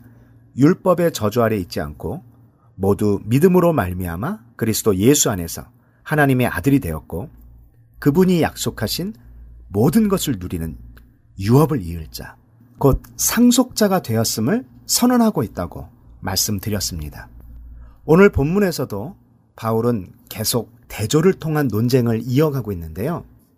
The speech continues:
삼 절에서 "우리도 어렸을 때"라고 말하면서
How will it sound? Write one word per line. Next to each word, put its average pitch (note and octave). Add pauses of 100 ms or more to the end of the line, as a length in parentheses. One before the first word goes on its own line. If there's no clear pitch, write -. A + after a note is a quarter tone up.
(320)
삼 A3+
절에서 D#3 (420)
"우리도 F#3
어렸을 D#3
때"라고 G#2+
말하면서 G2+